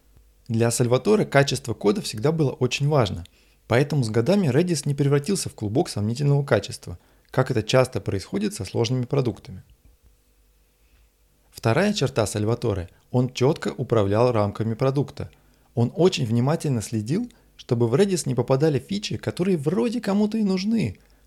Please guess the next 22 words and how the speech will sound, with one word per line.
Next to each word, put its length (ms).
но 220
в 40
результате 540
раздуют 560
и 60
неоправданно 600
усложнят 480
продукт. 460
Он 180
детально 420
продумывал 680
каждую 460
новую 280
функцию, 560
стараясь 460
включить 340
в 40
нее 140
только 460
необходимый 580
минимум 380
возможностей. 720